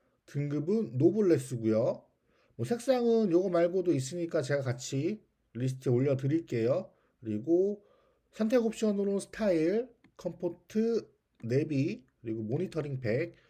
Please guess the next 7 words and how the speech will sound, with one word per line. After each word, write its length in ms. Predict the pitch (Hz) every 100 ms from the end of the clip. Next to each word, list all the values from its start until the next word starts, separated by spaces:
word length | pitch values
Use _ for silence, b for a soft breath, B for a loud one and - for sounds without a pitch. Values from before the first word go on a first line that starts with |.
| b -
요렇게 300 | 180 175 113
네 180 | 135
가지 300 | 185 220 180
선택 300 | 185 180 170
옵션 320 | 135 127 139 131
추가돼 420 | 185 190 123 110
있고요. 500 | 113 120 165 139